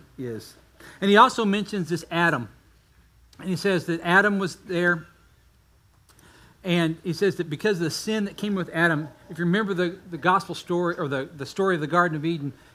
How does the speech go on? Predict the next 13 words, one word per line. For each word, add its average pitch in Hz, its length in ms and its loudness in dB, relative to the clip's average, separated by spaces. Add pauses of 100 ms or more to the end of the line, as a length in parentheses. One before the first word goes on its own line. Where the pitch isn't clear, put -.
Adam 185 300 4
and 185 100 0
Eve 185 220 0
are 170 60 0
in 160 60 0
the 143 60 -2
perfect 180 400 -4
place. 143 460 -4 (480)
They 202 100 4
have 185 300 2
all 208 260 6
the 196 100 0
comforts. - 680 -6